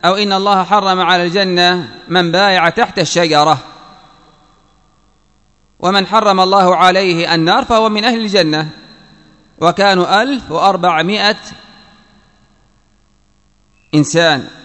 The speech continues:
صحابي رضي الله عنهم وأرضاهم. والنبي صلى الله عليه وسلم قال لأهل بدر: "اعملوا ما شئتم"، أن الله جل وعلا قال لأهل بدر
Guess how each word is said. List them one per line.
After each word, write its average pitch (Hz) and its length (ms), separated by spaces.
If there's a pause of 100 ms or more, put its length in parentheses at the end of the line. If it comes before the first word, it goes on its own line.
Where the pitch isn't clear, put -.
(200)
صحابي 160 560
رضي 185 240
الله 170 300
عنهم 165 280
وأرضاهم. 151 600 (1300)
والنبي 220 440
صلى 208 220
الله 196 320
عليه 196 240
وسلم 185 540
قال 180 440
لأهل 170 280
بدر: 175 340 (500)
"اعملوا 185 440
ما 165 160
شئتم"، 170 480 (2000)
أن 151 100
الله 175 280
جل 170 220
وعلا 170 680 (160)
قال 175 260
لأهل 165 280
بدر 233 360